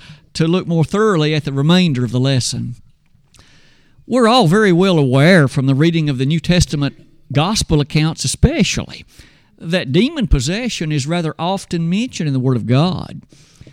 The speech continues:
That circumstance in which we so easily read about events wherein the Master or one of the apostles,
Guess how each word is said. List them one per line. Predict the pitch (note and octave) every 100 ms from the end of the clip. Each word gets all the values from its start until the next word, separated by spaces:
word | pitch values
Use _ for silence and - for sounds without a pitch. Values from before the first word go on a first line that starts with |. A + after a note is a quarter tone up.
| _ _ _
That | F#3+ B3
circumstance | - D4 D4+ G#3+ E3 - F#3+ F3+ D#3+ G#3
in | A#3
which | G3 A3 G#3+ -
we | G#3 A#3+
so | - A3
easily | A3+ C4 G#3 G3+ F#3
read | G3+ C4 A#3+
about | F3+ G3 F#3
events | E3+ F#3 A#3 A#3 -
wherein | A3 A3 G#3+ F#3+
the | D#3+
Master | D#3+ F#3+ A3 - A#3+ A3+
or | G3 G3+
one | G3 G#3+
of |
the | F3
apostles, | E3 - F#3 A3+ - A#3 A#3